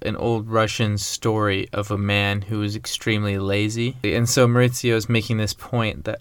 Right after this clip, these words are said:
artists, sometimes great art is made out of laziness, or interesting things are created out of laziness. So, like, the,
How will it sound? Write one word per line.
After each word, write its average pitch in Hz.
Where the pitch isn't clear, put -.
artists, 120
sometimes 113
great 110
art 104
is 107
made 107
out 107
of 104
laziness, 120
or 107
interesting 113
things 117
are 113
created 110
out 107
of 107
laziness. 113
So, -
like, 123
the, -